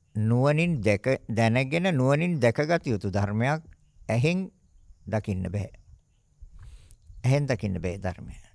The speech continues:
චතුස්සත්‍ය. මනසින් නුවණින් අවබෝධ කරගත යුතු ධර්මයක්. චතුස්සත්‍ය සම්මාදිට්ඨිය. ඒ තමයි නිවැරදි සම්මාදිට්ඨිය. හ්ම්. ඒකට ත-, ඒක තවත් වචන වලින් හඳුන්වනවා.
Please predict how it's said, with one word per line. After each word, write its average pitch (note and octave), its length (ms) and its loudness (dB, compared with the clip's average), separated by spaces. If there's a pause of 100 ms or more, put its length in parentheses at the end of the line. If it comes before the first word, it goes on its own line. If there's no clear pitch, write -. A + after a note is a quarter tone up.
(180)
චතුස්සත්‍ය. G2+ 640 -6 (1120)
මනසින් D#3+ 600 4
නුවණින් D#3+ 380 6
අවබෝධ C#3+ 480 6
කරගත G2+ 340 2
යුතු F#2 220 -4
ධර්මයක්. F#2+ 600 -8 (960)
චතුස්සත්‍ය - 580 -6
සම්මාදිට්ඨිය. F2 640 -12 (1040)
ඒ D#3 80 -4
තමයි E3+ 160 0
නිවැරදි B2 380 2
සම්මාදිට්ඨිය. F#2 760 -4 (1400)
හ්ම්. F#2 180 -10 (960)
ඒකට D3 280 -4
ත-, - 280 -10
ඒක B2 180 -4
තවත් A2+ 340 -2
වචන B2+ 300 -4
වලින් B2 220 -2
හඳුන්වනවා. F#2 580 -6